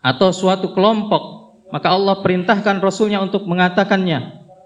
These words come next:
Misalnya di ayat, "Qul ya ahlal kitab." Katakan, wahai Muhammad, wahai ahlul kitab.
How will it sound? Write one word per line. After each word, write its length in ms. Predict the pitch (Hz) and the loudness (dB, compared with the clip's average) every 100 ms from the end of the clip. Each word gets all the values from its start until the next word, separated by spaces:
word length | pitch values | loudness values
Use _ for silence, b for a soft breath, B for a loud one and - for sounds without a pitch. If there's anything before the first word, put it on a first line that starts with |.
| - - - | -20 -20 -6
Misalnya 400 | 143 147 208 202 | -4 2 2 2
di 80 | 185 | 0
ayat, 240 | 180 190 190 - - - - - | 0 0 -2 -8 -20 -20 -20 2
"Qul 140 | 196 185 | 2 4
ya 300 | 196 220 214 | 2 2 2
ahlal 320 | 180 196 196 | 0 0 0
kitab." 320 | 220 226 165 101 - - - - - _ - - - - - | 0 2 2 0 -12 -20 -20 -20 -20 _ -20 -20 -20 -14 0
Katakan, 480 | 180 240 233 214 202 | 2 2 2 -2 0
wahai 480 | 185 185 190 160 - | -2 0 -2 -4 -6
Muhammad, 640 | 156 175 226 208 208 214 - - - _ _ _ _ - | -2 0 0 2 0 0 -8 -18 -20 _ _ _ _ -4
wahai 560 | 156 175 185 202 208 214 | 2 2 4 2 0 0
ahlul 320 | 196 196 196 | 0 2 0
kitab. 400 | 190 202 185 127 | -2 0 2 0